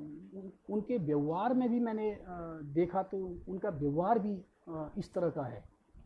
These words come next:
कि आपको लगेगा कि ये तो बिल्कुल, अ, साइंटिफिकली चीज़ों को लेके चल रहा है, ये सारी चीज़ें। तो ये,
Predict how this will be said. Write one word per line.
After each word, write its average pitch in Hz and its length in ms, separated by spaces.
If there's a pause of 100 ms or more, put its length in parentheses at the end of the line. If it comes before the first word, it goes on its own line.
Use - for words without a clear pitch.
(120)
कि 160 680
आपको 165 260
लगेगा 185 420
कि 185 160
ये 185 100
तो 185 160
बिल्कुल, 175 320
अ, 139 480 (240)
साइंटिफिकली 165 800
चीज़ों 160 300
को 156 120
लेके 139 260
चल 113 180
रहा 98 160
है, - 120 (1000)
ये 294 100
सारी 214 240
चीज़ें। 127 300 (2250)
तो - 240
ये, 302 400